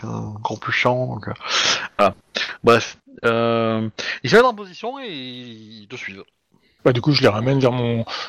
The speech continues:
Speaker 2: mon deuxième ou troisième point. Bah, je, je, je les fous à distance, ouais, à un moment donné, je leur dis, arrêtez-vous là, je vais, je vais observer si, je vais voir si mes, mes points de sortie sont toujours, euh, libres.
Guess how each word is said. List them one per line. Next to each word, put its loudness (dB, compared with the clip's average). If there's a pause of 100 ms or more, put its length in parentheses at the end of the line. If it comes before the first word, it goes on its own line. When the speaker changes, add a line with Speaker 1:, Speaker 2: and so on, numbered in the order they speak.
(120)
Speaker 2:
mon 2
deuxième 4
ou 2
troisième 0
point. 2
Bah, 4
je, 0
je, 0
je 0
les 4
fous 2
à 8
distance, -4
ouais, 2
à 0
un 0
moment -2
donné, -2
je -2
leur -2
dis, 0
arrêtez-vous 0
là, 4
je 0
vais, 2
je -6
vais 2
observer 0
si, 0
je -2
vais 4
voir 4
si -2
mes, 2 (540)
mes 4
points 4
de 4
sortie 0
sont -2
toujours, -2
euh, 2 (1900)
libres. 4